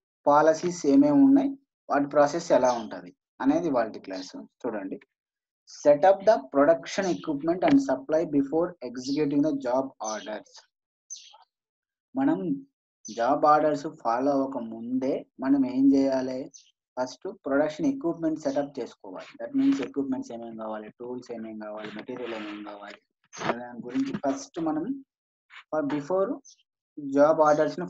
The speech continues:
ఫాలో అయ్యే ముందు first ensuring చేసుకునేసి పెట్టుకోవాలన్నమాట.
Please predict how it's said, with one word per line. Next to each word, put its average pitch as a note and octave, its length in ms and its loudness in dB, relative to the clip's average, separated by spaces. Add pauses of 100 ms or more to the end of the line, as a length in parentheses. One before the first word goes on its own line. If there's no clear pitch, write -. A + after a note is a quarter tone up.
ఫాలో D3 280 6
అయ్యే C#3+ 160 4 (140)
ముందు C#3 220 2 (160)
first C#3+ 360 -4 (120)
ensuring D#3+ 560 -4
చేసుకునేసి C#3 600 2
పెట్టుకోవాలన్నమాట. F2+ 760 -12